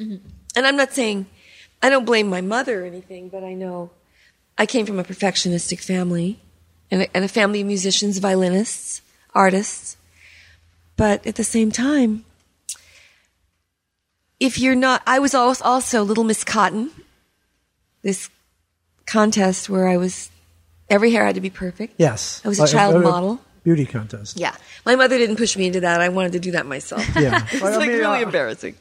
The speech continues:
Speaker 3: very good genes in your family. So why?
Speaker 2: Yeah.
Speaker 3: you, uh,
Speaker 2: Thank you.
Speaker 3: So why not do it?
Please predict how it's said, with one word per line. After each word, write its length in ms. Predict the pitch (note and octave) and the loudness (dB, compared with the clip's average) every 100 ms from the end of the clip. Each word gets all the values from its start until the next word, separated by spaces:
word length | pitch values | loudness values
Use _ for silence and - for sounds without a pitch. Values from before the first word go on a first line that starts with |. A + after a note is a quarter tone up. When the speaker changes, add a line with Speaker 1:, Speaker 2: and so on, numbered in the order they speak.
| - - | -20 -6
Speaker 3:
very 180 | F#3 G3 | 0 0
good 160 | F#3 D#3 | 0 0
genes 260 | D3+ C3 A#2+ | 0 2 0
in 40 | |
your 80 | A2 | -2
family. 320 | B2 A2 A#2 | -2 -2 0
So 140 | E3 D3 | 2 4
why? 260 | C#3+ C#3 | 6 6
Speaker 2:
Yeah. 280 | - - F#3 | 4 2 0
Speaker 3:
you, 200 | C#3+ C#3 - | -4 -6 -2
uh, 20 | |
Speaker 2:
Thank 320 | G#3 G3+ - | 0 0 -2
you. 160 | G3 F#3+ - | -4 -6 -6
Speaker 3:
So 140 | D#3 | -2
why 160 | D3 D3 | 2 2
not 220 | C#3 B2 | 2 0
do 140 | G2+ | -8
it? 80 | G#2 | -14